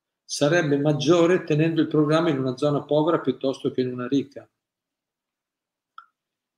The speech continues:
Srila Prabhupada, "Noi curiamo le persone spiritualmente malate.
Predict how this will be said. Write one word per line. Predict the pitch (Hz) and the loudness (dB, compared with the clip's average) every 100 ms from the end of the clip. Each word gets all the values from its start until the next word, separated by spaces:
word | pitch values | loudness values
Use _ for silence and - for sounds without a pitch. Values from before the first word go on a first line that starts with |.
| - | -10
Srila | - 156 | -2 -2
Prabhupada, | 156 156 147 160 139 139 - - | 0 0 2 2 0 -2 -6 -6
"Noi | 151 208 170 | 0 2 2
curiamo | 160 156 185 180 | 4 4 2 2
le | 160 156 | 0 2
persone | 160 - 185 190 170 | -2 -2 -4 -2 -4
spiritualmente | - 147 151 147 151 151 147 156 | -4 -2 -2 -2 -4 -4 -4 -6
malate. | 139 139 - - - | -6 -6 -8 -14 -20